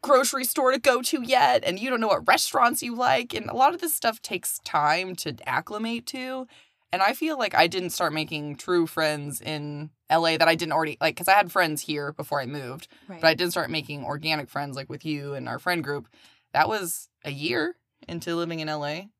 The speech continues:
Speaker 2: Yeah, it doesn't happen immediately, so you gotta give it some time, and it'll probably be scary and not make sense at first,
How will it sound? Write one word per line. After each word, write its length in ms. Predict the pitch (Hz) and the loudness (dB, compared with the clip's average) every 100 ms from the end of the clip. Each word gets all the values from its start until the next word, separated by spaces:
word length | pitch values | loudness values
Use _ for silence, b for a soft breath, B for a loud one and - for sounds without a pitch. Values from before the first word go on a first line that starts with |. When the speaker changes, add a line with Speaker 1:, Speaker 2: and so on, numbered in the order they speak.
| _ _ _ - | _ _ _ -6
Speaker 2:
Yeah, 240 | 233 262 | 0 0
it 80 | 202 | 0
doesn't 220 | 254 294 | 0 2
happen 320 | 262 262 277 | 2 0 0
immediately, 720 | 220 190 233 247 - 160 175 175 | 0 0 0 -2 -4 -6 -8 -12
so 300 | - 175 170 | -8 -6 -6
you 160 | 190 | -8
gotta 220 | 214 294 302 | -6 -2 -2
give 180 | 269 | -2
it 80 | 285 | -6
some 160 | - 285 | -6 -4
time, 280 | 240 214 214 | 0 0 0
and 40 | |
it'll 120 | 196 | -2
probably 320 | 196 180 185 185 | -2 -2 -2 -6
be 120 | 190 | -8
scary 400 | - 165 165 165 | -6 -6 -4 -6
and 100 | 170 | -6
not 140 | 151 | -6
make 180 | - 165 | -8 -10
sense 240 | - 165 - | -10 -10 0
at 180 | 214 233 | 0 0
first, 640 | 330 294 226 226 - | 0 2 2 -4 -6